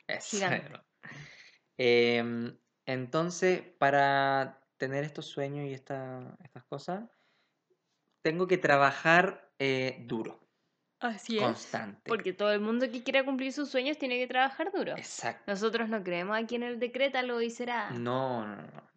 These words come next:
Speaker 1: Aquí el trabajo de hormiga, el día a día. Em, y yo tengo gr-, grandes problemas con eso. Me cuesta mucho la constancia, muchísimo. Renuncio muy fácil a, ante, ya
Speaker 2: La
Speaker 1: sea ante la
Speaker 2: adversidad.
Speaker 1: adversidad o a veces ni siquiera hay adversidad.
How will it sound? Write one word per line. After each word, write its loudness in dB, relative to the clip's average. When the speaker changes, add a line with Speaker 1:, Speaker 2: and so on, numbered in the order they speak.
Speaker 1:
Aquí -2
el 0
trabajo 6
de 4
hormiga, -4
el -4
día 2
a 4
día. -4
Em, 0
y -6
yo 2
tengo -6
gr-, -4
grandes -4
problemas -6
con -10
eso. -16
Me -4
cuesta -2
mucho -4
la 2
constancia, -6
muchísimo. -8
Renuncio 0
muy -4
fácil 0
a, 6
ante, -2
ya 4
Speaker 2:
La 0
Speaker 1:
sea 8
ante 6
la 12
Speaker 2:
adversidad. 4
Speaker 1:
adversidad 4
o 4
a 6
veces 2
ni -4
siquiera 2
hay 4
adversidad. 0